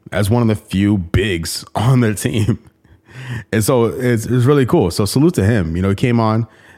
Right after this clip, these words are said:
he, like, a, in the Celtics game, played thirteen minutes, three of four from the floor,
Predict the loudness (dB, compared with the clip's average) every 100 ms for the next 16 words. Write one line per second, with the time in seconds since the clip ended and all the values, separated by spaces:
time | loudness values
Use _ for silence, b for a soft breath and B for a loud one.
0 | B -8 -6 -8 -6 -2 -2 -2 -2 -2
1 | -4 _ _ -10 -4 -2 0 0 0 -2
2 | -2 -4 -2 0 0 -2 -2 -2 -2 -2
3 | 0 0 0 -2 -4 -8 b b b b
4 | _ -4 0 2 0 0 0 0 -2 -2
5 | -4 -2 -2 -2 -4